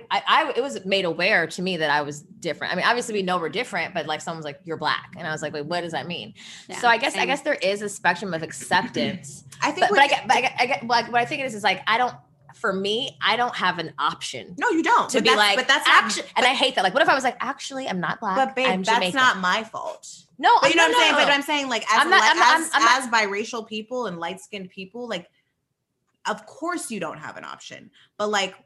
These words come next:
Speaker 3: we've been told so many things about what
Speaker 1: What
Speaker 3: we
Speaker 1: you
Speaker 3: are and what we aren't that it can be so confusing,
Speaker 1: Confusing.
Speaker 3: and you don't
Speaker 1: Absolutely.
Speaker 3: know
Speaker 2: Yeah.
Speaker 3: what to say sometimes.
Speaker 1: Right. I can understand that.
Speaker 2: Yeah. I did, I did a whole, like, podcast series on Let's Talk About It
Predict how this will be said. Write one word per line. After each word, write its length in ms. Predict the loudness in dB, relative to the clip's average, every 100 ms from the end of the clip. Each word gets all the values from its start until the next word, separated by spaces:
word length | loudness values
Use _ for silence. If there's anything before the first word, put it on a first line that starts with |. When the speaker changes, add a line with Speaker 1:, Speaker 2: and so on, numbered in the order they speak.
| _
Speaker 3:
we've 320 | -8 -6 -4
been 240 | -6 -6 -10
told 420 | -8 -8 -8 -12
so 180 | -8 -6
many 200 | -4 -6
things 260 | -8 -10 -8
about 500 | -6 -4 -4 -8 -10
what 180 | -6 -6
Speaker 1:
What 40 |
Speaker 3:
we 80 | -4
Speaker 1:
you 60 | 0
Speaker 3:
are 140 | 0
and 80 | -2
what 140 | -4
we 100 | -4
aren't 420 | 2 4 4 0 -2
that 100 | -4
it 120 | -4
can 140 | -8
be 160 | -8 -8
so 200 | -6 -8
confusing, 220 | -6 -8 -2 -2 0 0 0
Speaker 1:
Confusing. 20 | -2
Speaker 3:
and 160 | -4
you 100 | -2
don't 180 | -2 -2
Speaker 1:
Absolutely. 220 | 0 0 0
Speaker 3:
know 60 |
Speaker 2:
Yeah. 60 | 2
Speaker 3:
what 280 | 0 0 -4 -12
to 120 | -12
say 480 | -4 2 2 2 -4
sometimes. 640 | -10 -14 -14 -14 -12 -6
Speaker 1:
Right. 260 | -2 -2 -4 -8
I 80 | -10
can 100 | -8
understand 260 | -8 -2 2
that. 400 | 2 2 0 -4
Speaker 2:
Yeah. 180 | -10 -8 -2
I 80 | 0
did, 380 | 0 0 -2 -10 _ -2
I 80 |
did 160 | 2 4
a 80 | 4
whole, 680 | 4 2 2 2 0 -4 _
like, 240 | -4 -4 -2
podcast 440 | 0 0 0 -2
series 760 | -4 -4 -4 -2 -2 -2 -4 -4
on 160 | -2
Let's 180 | -2 -2
Talk 200 | -2 0
About 300 | 2 2 4
It 320 | 4 4 4